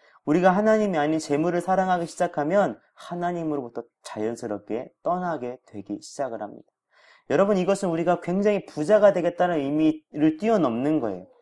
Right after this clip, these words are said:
우리가 가진 것으로 만족하지 못하고 더 가지려고 하는 욕심에 잡히면 잡힐수록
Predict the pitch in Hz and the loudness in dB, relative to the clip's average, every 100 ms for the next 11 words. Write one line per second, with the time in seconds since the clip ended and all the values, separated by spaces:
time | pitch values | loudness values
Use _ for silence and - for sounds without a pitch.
0 | _ _ 156 190 208 202 143 151 202 190 | _ _ 0 6 6 6 0 0 0 0
1 | 185 170 127 139 165 - 165 143 135 - | 0 2 2 0 -4 -6 -6 -4 -4 0
2 | 156 151 - 170 190 190 147 165 160 156 | 0 -2 2 6 6 4 -6 -2 0 0
3 | 151 135 131 - - 196 196 185 175 - | 0 -2 -4 -8 -10 -6 -4 -2 -4 -4
4 | - 185 175 160 - - - - 151 151 | -4 -2 -2 -2 -2 -2 -4 -2 2 4
5 | 208 | 2